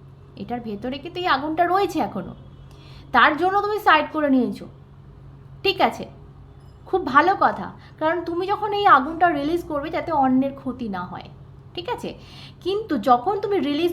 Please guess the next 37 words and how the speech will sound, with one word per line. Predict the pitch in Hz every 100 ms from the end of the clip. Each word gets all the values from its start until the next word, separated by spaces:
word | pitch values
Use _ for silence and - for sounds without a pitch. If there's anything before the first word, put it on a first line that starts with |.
| -
করে | 302 302 339
দিচ্ছ | 311 311 -
এই | 330 285
আগুনটা, | 220 214 269 277
যখন | 269 294 302
নিজের | 247 269 277
কাছ | 285 277
থেকে | 294 294
বের | 226 254 269
করে | 277 247
দিচ্ছ, | 190 - - 175
যখন | 190 247
এই | 262
টক্সিসিটিটা | 262 220 - 359 349 330 330
তুমি | 330 302
নিজের | 285 294
কাছ | 311 320
থেকে | 320 320
সরিয়ে | 320 - 339 349 359
নিচ্ছ, | 311 254 - 233 - - - -
তখন | 302 339 453 415
কিন্তু | 440 403 453
এই | 427
ডিট্যাচমেন্টটা | 339 320 339 349 359 370
তুমি | 370 359 381
তোমার | 302 277 269
কাছে | 294 277 330
রেখো | 233 - 262
না, | 214 - - - - - - - - - - - - - - - - - - - - - - -
ঠিক | 294 392
আছে? | 403 233 - - - - - - - - -
তখন | - 226 226 403
কিন্তু | 392 294 233 294 330
তুমি | 285 320 370 -
ফিরে | - 277 285
এসো, | 208 185 202
ব্যাক | 190 262